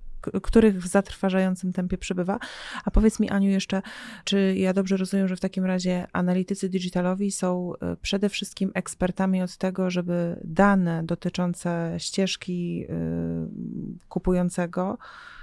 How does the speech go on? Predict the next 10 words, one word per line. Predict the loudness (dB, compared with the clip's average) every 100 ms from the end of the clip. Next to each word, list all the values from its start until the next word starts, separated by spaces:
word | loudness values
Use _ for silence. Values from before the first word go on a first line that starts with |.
| -18 -8 -6
e, |
pozyskiwać | 2 6 6 4 0 0 2 0 -2 -6 -6 -4
i | 0
pozyskiwać, | 0 0 -2 -4 0 2 0 -2 0
e, | 0 0 -4 -6 -8 0
i | 6
wybierać, | 8 10 10 10 4 -2
które | 0 4 4
dane | 4 2
pozyskiwać? | 0 -2 -4 -6 -6 -8 -12